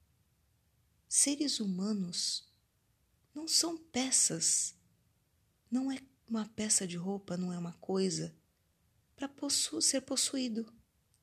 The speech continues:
Por isso é que eu digo que fomos ensinados errado.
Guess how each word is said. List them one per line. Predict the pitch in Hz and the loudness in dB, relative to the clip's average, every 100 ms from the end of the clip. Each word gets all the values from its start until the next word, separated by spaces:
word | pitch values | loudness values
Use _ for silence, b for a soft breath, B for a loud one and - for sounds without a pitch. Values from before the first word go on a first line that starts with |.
| _ _ _ _ _ _ _ _ _ _ _ _ _ _ _ _ _ | _ _ _ _ _ _ _ _ _ _ _ _ _ _ _ _ _
Por | 190 180 | -2 0
isso | 175 247 339 - 233 | 0 2 4 4 2
é | |
que | 214 190 | -2 -4
eu | |
digo | 175 - 214 208 | -2 -4 -4 -4
que | 202 196 | -6 -8
fomos | - 226 240 226 208 | -6 -4 -2 0 -2
ensinados | 196 - 175 190 262 285 269 - - | -2 -2 -2 -6 -6 -6 -4 -6 -2
errado. | 196 151 - 160 175 160 156 82 | -4 -2 -6 -4 -4 -6 -8 -10